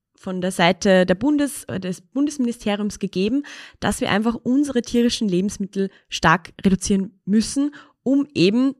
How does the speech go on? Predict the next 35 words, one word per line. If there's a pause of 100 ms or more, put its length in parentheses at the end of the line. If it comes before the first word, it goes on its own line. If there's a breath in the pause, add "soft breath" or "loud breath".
(140)
ja,
die
Klimaziele
zu
erreichen,
um (460)
so
viele
Menschen,
wie
wir (200 loud breath)
dann
jetzt
bald
auf
unserem
Planeten
sind,
einfach
alle
gut
ernähren
können. (440 loud breath)
Und
vorher
war
es
so, (320)
man
sollte
drei
Milchprodukte
am
Tag
essen,